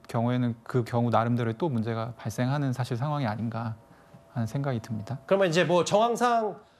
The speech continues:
Speaker 2: 김남국 의원의 휴대전화를
Speaker 1: 왜냐면 이제, 예.
Speaker 2: 본인이 했을 가능성이 좀 큰데.
Speaker 1: 그렇죠. 이제 그 지갑 자체가 본인의 그 실명 인증이 마친 지갑이라는 얘기를 이미 해명문에서 썼었기 때문에,
Speaker 2: 아하.
Speaker 1: 네, 그런 거는 별로 걱정 안 하셔도 될 것 같습니다.
Speaker 2: 아, 그러면 본인이 했을 가능성이 거의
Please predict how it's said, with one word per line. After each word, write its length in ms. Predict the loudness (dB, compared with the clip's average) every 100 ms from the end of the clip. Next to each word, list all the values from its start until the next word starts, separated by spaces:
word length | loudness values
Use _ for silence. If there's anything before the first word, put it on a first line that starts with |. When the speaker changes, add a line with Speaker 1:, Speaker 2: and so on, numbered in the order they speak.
| _ _
Speaker 2:
김남국 480 | 2 4 4 2 2
의원의 480 | 2 2 2 0 -2
휴대전화를 320 | 2 4 4
Speaker 1:
왜냐면 220 | 4 2
이제, 80 | 2
예. 40 |
Speaker 2:
본인이 240 | 0 2 0
했을 220 | -2 -2
가능성이 400 | 0 0 0 -2
좀 140 | -4
큰데. 560 | -6 -6 0 0 -2 -6
Speaker 1:
그렇죠. 200 | -6 0
이제 120 | 0 0
그 120 | -2
지갑 300 | 4 4 4
자체가 640 | 0 0 0 2 2 2
본인의 540 | 0 0 2 0 -4 -8 _ _
그 160 | -6 -2
실명 340 | 0 4 4
인증이 240 | 2 0
마친 720 | -2 -4 -2 0 2 0 -2 -2
지갑이라는 760 | 0 0 2 0 0 0 -2
얘기를 380 | -2 -2 0 -2
이미 220 | -2 -2
해명문에서 500 | 0 -2 -2 -4 -6
썼었기 460 | -4 -4 -2 -4 -4
때문에, 420 | -8 -8 -6 -2
Speaker 2:
아하. 320 | -2 -2 -8 -10
Speaker 1:
네, 240 | -10 -10 -8
그런 340 | -4 -2 -2
거는 220 | -2 -4
별로 240 | -2 -2 -2
걱정 300 | -8 -4 -4
안 80 | -4
하셔도 220 | -8 -8
될 100 | -10
것 120 | -12
같습니다. 340 | -14 -20 -14 -4
Speaker 2:
아, 320 | -2 -2 -2
그러면 460 | 0 4 2 2 -2
본인이 320 | 0 2 0
했을 180 | 0 0
가능성이 520 | 2 2 2 0 -2
거의 580 | 2 4 4 2 -4